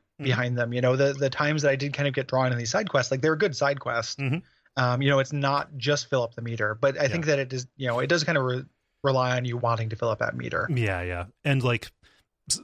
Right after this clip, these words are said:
Speaker 1: th-, th-, there are different kinds of side quests too, where, where we're, we're a few bullets ahead, <laughs> but, um, but, like, there are ones that are kind of important to understanding a little bit of what's going on, and, like,
Speaker 2: Yeah.
Speaker 1: people will tell you about those. Like, as you are,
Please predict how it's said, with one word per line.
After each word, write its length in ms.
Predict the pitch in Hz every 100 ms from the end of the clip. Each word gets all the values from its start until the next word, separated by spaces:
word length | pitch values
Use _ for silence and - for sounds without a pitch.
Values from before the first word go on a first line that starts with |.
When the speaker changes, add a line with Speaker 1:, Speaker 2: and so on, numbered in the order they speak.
| 151
Speaker 1:
th-, 160 | 175
th-, 140 | 160 139
there 140 | 165
are 40 |
different 300 | 147 226 147
kinds 220 | - 135 110
of 40 |
side 200 | - 101
quests 240 | 107 95
too, 180 | - 101
where, 180 | 92 95
where 200 | 98 104
we're, 240 | 101 98
we're 180 | 101 131
a 80 | 135
few 160 | - 123
bullets 300 | 107 98 107
ahead, 380 | 87 110 87
<laughs> 60 | -
but, 360 | 107 - 107 120
um, 260 | 95 95
but, 140 | 98 113
like, 160 | 107
there 120 | 135 123
are 60 |
ones 280 | 110 131 127
that 120 | 104
are 200 | 98 95 - 120 113
kind 180 | - 113
of 60 | 117
important 420 | 104 - 123 120
to 60 | 107
understanding 440 | 95 92 104 98
a 40 |
little 160 | 98 92
bit 80 | 92
of 80 | 90
what's 160 | 92
going 240 | - 90 92
on, 340 | 101 92 104 - - - -
and, 80 | 104
like, 100 | 160
Speaker 2:
Yeah. 140 | 143
Speaker 1:
people 180 | 117 131
will 60 |
tell 280 | 110 - 117
you 140 | 113 101
about 300 | 92 90 -
those. 260 | 101 - -
Like, 160 | 123
as 200 | 120 117
you 80 | 110
are, 220 | 107 98